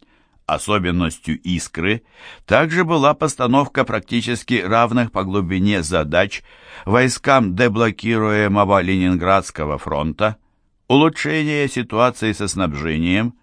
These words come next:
позволило им принять более активное участие в операции по сравнению с предыдущими попытками прорыва блокады. Ударная группировка Ленинградского фронта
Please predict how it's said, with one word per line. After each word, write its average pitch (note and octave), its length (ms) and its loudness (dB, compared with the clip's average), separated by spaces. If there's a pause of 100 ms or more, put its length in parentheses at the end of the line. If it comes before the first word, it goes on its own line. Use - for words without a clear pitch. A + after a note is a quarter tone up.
(340)
позволило D#3 640 2
им C#3 320 0
принять C#3 380 -2
более B2+ 480 -2
активное A#2+ 580 -2
участие E2 640 -4
в D#2+ 60 -4
операции D2 760 -4 (180)
по A2 120 0
сравнению G#2 520 0
с - 60 -8
предыдущими F#2 840 -4
попытками F#2 680 -4
прорыва F#2 640 0
блокады. F2 680 -2 (600)
Ударная G#2+ 760 2
группировка F2 800 -4
Ленинградского D2+ 880 -2
фронта D#2+ 540 -4